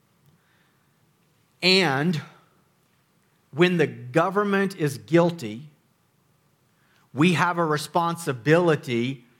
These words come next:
to preach against the government as well. In other words, the government does not get a free pass because it's the government. What's happened is,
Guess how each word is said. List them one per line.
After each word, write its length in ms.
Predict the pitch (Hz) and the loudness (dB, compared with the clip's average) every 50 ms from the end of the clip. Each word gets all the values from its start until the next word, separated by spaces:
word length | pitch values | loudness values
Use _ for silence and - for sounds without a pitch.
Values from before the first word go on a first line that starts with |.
| _ - | _ -10
to 100 | - 135 | -8 -8
preach 760 | 139 - - - 185 185 165 139 123 131 - - - - - _ | -8 -8 -6 -2 0 2 2 2 2 0 -4 -6 -12 -14 -12 _
against 640 | - 151 151 123 120 120 120 120 131 131 - - - - | -6 -6 -6 -4 -4 -4 -2 -4 -4 -8 -10 -16 -20 -10
the 120 | 135 131 139 | -6 -6 -4
government 580 | 120 143 139 135 117 123 120 117 120 123 - - | 0 0 0 0 0 -2 -4 -4 -4 -6 -8 -10
as 180 | 135 127 104 | -12 -12 -6
well. 460 | 107 135 139 143 127 107 87 - - _ _ _ _ _ _ _ _ _ _ _ - _ | -2 0 0 0 0 -2 -6 -10 -16 _ _ _ _ _ _ _ _ _ _ _ -16 _
In 140 | - 151 151 | -4 -4 -2
other 280 | 151 170 170 170 202 202 | 0 0 0 2 2 2
words, 640 | 185 170 160 147 135 131 131 139 151 151 - - - _ _ _ _ _ _ _ | 2 2 2 2 2 0 0 -2 -4 -6 -8 -16 -18 _ _ _ _ _ _ _
the 80 | - 139 | -4 -2
government 540 | 131 147 156 175 185 196 190 185 180 160 147 | 0 0 0 0 0 -2 -2 -4 -4 -2 -2
does 160 | 156 147 156 | -2 0 0
not 240 | 160 160 165 147 143 | 0 -2 -2 0 0
get 120 | 151 147 | 2 2
a 120 | 139 135 | 2 2
free 360 | 131 135 - - 165 180 190 170 | 0 -2 -4 0 2 2 2 2
pass 680 | - - 151 123 117 110 107 117 135 - - - - - _ _ - 117 | 0 -2 -2 -2 -2 -2 -4 -4 -6 -8 -12 -16 -16 -18 _ _ -8 -4
because 760 | 120 143 139 143 - - - 151 160 160 160 160 156 135 - | -2 -2 -2 -2 -6 -6 -2 -2 0 0 0 -2 -4 -6 -6
it's 200 | - 143 143 143 | -4 -4 -4 -4
the 120 | - 131 120 | -6 -10 -6
government. 680 | 117 147 139 139 131 113 104 101 95 95 98 - - - _ _ _ _ _ _ _ _ _ _ _ _ _ _ _ _ _ _ _ _ _ _ _ _ _ _ _ _ _ _ - | -4 -2 -2 -2 -4 -8 -10 -10 -12 -14 -18 -20 -20 -20 _ _ _ _ _ _ _ _ _ _ _ _ _ _ _ _ _ _ _ _ _ _ _ _ _ _ _ _ _ _ -2
What's 180 | 151 147 147 | -2 -2 0
happened 460 | - - 180 190 226 226 - 190 160 151 | 0 0 0 0 -2 -2 -2 0 2 4
is, 420 | 147 147 143 147 156 151 - | 4 4 4 2 2 0 -4